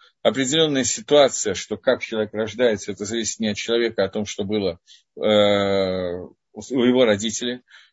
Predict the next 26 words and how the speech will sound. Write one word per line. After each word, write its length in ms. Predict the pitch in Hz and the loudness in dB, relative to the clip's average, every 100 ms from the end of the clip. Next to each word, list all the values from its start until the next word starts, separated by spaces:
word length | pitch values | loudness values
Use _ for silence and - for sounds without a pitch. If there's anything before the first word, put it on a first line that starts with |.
| - | -10
Причём 400 | 117 135 156 - | -6 -2 -2 -2
иногда 440 | 131 131 127 165 | 0 2 2 2
не 120 | 156 143 | 0 0
надо 240 | 147 127 | -2 -2
вес-, 260 | 123 - - | -4 -6 -4
и 180 | 127 123 | 0 0
искать 400 | - - 131 104 | 0 0 0 2
духовные 640 | 135 - 170 135 104 92 | -2 2 2 2 0 -4
причины, 460 | 92 107 - 160 139 | -6 -6 -4 -2 0
они 180 | 113 113 | 0 0
видны 300 | 120 113 104 | -2 -4 -2
прямо 340 | 131 135 110 | 2 2 0
в 80 | 98 | -4
материальном 580 | 104 - 110 101 98 110 | -6 -4 0 0 0 -2
мире, 360 | 143 143 131 _ - - - - | -2 -2 -4 _ -20 -20 -20 -10
что 380 | - - 120 113 | -8 2 4 6
обычно 640 | 123 117 151 - 113 107 | 4 2 0 0 -2 -2
у 80 | 120 | 0
мультимиллиардера 960 | 127 113 113 110 113 110 117 139 110 | -2 -2 -4 0 2 2 4 2 4
рождаются 720 | 104 104 98 120 107 - - | 0 -2 0 0 0 -4 -8
богатые 500 | 95 101 110 98 95 | -4 0 2 0 -4
дети, 340 | 92 123 120 - | -4 -4 -4 -4
так 200 | 104 101 | -4 -4
вот 100 | 104 | -6
случается, 720 | - 107 - 110 104 - - | -6 -6 -2 0 0 -2 -8
поскольку 640 | - - 104 95 - 90 | -8 -8 -8 -8 -10 -16